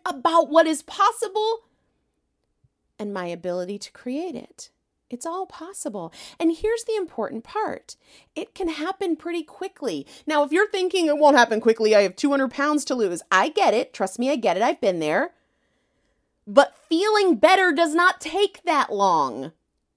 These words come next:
You will fall in love with how you feel as you go. It's not like,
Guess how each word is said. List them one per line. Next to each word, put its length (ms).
You 160
will 240
fall 460
in 220
love 260
with 160
how 320
you 220
feel 440
as 260
you 120
go. 480
It's 160
not 260
like, 300